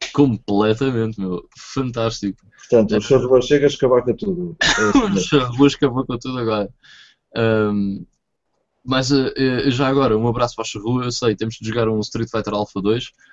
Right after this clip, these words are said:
Speaker 1: eh, e vamos fazer isso brevemente no Super Cade. Eh, depois vou pôr então aqui o segundo do André Lopes é o Mortal Kombat Deception. Eh, o segundo do Fred Strasher é o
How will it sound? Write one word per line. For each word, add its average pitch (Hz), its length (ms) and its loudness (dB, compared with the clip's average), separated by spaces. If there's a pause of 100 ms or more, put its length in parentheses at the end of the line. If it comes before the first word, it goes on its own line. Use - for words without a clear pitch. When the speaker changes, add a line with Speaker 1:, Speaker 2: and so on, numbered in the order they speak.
(360)
Speaker 1:
eh, 98 380 2
e 101 60 0
vamos 113 220 0
fazer 98 260 -2
isso 113 320 -2
brevemente 101 560 -2 (160)
no 104 140 -4
Super - 300 -8
Cade. 98 300 -2 (1160)
Eh, 113 240 0
depois 117 380 0
vou 120 200 -2
pôr 127 160 -4
então 123 240 -4
aqui 120 280 -2 (880)
o 117 340 0
segundo 139 420 2
do 120 400 -2
André 120 200 -2
Lopes 120 320 -2
é 120 40 0
o 110 80 2
Mortal 113 260 -4
Kombat 113 280 -6
Deception. 143 540 -6 (500)
Eh, 107 340 0
o 120 120 -6
segundo 131 440 0
do 120 240 -2
Fred 120 300 -4
Strasher 117 600 -2
é 117 300 0
o 107 320 -6